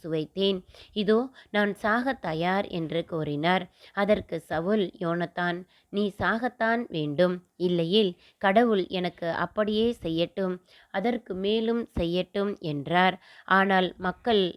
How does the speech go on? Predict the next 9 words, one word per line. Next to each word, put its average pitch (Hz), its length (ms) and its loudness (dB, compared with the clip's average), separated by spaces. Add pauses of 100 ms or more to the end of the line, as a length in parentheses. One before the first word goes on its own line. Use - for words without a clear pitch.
(140)
சவுலை 180 360 0
நோக்கி, 160 420 -4 (420)
"இஸ்ரேலுக்காக 208 920 2 (200)
இவ்வளவு 208 540 0
பெரிய 170 360 0
விடுதலையை 185 680 2
கொணர்ந்த 170 640 0
யோனத்தான் 185 680 0 (380)
சாகலாமா? 175 680 0